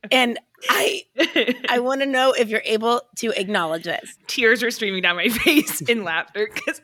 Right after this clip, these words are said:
Speaker 2: I'm like, "I'm such a bitch." Uh, and it's like, "Read the room, Casey, read the room." Like, she's
Speaker 1: No,
Speaker 2: texting
Speaker 1: like,
Speaker 2: you.
Speaker 1: literally read the room. It would be the equivalent, just so you understand, okay,
Speaker 2: <laughs>
Speaker 1: of, like, you coming on about your P C O S or whatever it is, and I'm like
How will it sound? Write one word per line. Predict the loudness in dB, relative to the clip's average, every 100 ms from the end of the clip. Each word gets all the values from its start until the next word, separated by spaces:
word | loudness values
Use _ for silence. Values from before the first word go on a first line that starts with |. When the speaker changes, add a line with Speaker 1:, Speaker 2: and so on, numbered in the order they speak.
| -6
Speaker 2:
I'm | -6 -2
like, | -2 -2 -2
"I'm | -2 -2 -10 _
such | -20 -12 -10 -8
a | -8
bitch." | -2 -2 -2 -10 -20 _ -8
Uh, | -6 -4 -4 -4 -6 -8 0 6 6 6 2
and | -2
it's | 0 0
like, | 0 2
"Read | 4 4 6
the | 6
room, | 10 10 8 2
Casey, | -2 -2 -2 -4
read | 0 2
the | 4
room." | 6 4
Like, | 2 -2
she's | 2
Speaker 1:
No, | 4
Speaker 2:
texting | 4 4
Speaker 1:
like, | 4
Speaker 2:
you. | 4 2 4
Speaker 1:
literally | 2 4 2 2
read | 0 0 0 0
the | 0
room. | 2 2 2
It | -2 0
would | 0 -2 -4
be | -2 2
the | 2
equivalent, | 2 -2 0 -2 -2
just | -4 -4
so | -6
you | -4
understand, | -4 -6 -6 -8 -8 -10 -12 _ _ _ _ _ _
okay, | -2 0 -2 -8 -8 -2 0
Speaker 2:
<laughs> | 0 -4 _
Speaker 1:
of, | -2
like, | 2 0
you | 0 0
coming | 2 2 2
on | 2 4 4
about | 2 2
your | -2
P | -4 -4
C | 2 4
O | 4
S | 4 0
or | 0
whatever | 0 2 2 2
it | 2
is, | 0 0
and | 0
I'm | 0
like | 0 -4 -6